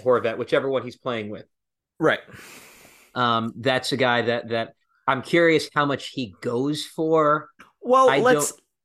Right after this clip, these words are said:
Speaker 2: let, let, let, I wrote this down, actually. I didn't
Speaker 1: Mm-hmm.
Speaker 2: write him down as one of my choices, but I wrote down this little thing about him, which is he had a really great playoff and, and scored a lot of big goals for that Bruins team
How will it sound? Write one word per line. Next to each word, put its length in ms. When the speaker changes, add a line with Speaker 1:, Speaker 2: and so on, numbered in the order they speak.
Speaker 2:
let, 260
let, 320
let, 240
I 200
wrote 320
this 200
down, 340
actually. 480
I 100
didn't 160
Speaker 1:
Mm-hmm. 80
Speaker 2:
write 140
him 120
down 160
as 100
one 80
of 60
my 100
choices, 340
but 100
I 40
wrote 240
down 180
this 180
little 520
thing 260
about 320
him, 220
which 220
is 320
he 160
had 180
a 40
really 300
great 260
playoff 500
and, 220
and 220
scored 260
a 40
lot 180
of 80
big 160
goals 240
for 80
that 160
Bruins 380
team 340